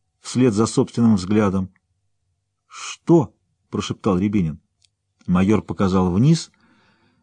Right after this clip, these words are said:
на угол стола. Из-за тумбы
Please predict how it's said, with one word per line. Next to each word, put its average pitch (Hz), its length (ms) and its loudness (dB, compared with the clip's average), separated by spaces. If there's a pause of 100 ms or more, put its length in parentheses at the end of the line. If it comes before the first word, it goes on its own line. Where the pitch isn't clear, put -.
(160)
на 107 260 0
угол 135 360 2
стола. 98 500 0 (640)
Из-за 92 360 0
тумбы 165 500 2